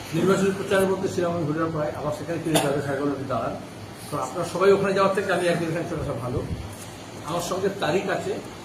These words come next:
যে এই যে শিক্ষক নিয়োগের দুর্নীতির বিরুদ্ধে এবং সুষ্ঠু নিয়োগের জন্য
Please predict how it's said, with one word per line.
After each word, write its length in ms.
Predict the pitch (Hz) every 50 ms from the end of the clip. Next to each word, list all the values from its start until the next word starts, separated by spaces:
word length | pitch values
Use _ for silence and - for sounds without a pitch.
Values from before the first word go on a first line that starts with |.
| - - 143
যে 80 | 165 185
এই 280 | 170 180 202 214 226 208 233
যে 120 | 233 226 226 - - - - - - - - - - -
শিক্ষক 360 | 196 - - - - 214 214 220 202
নিয়োগের 540 | 175 175 190 190 190 190 196 196 185 - 175
দুর্নীতির 420 | 175 175 180 185 185 185 190 185 151
বিরুদ্ধে 420 | 147 170 185 - - - 202 202
এবং 180 | 190 175 180 175 - -
সুষ্ঠু 320 | 208 202 208 - - 220 190
নিয়োগের 380 | 165 170 175 180 175 175 185 175 - 175 165
জন্য 380 | 165 175 180 190 214 - -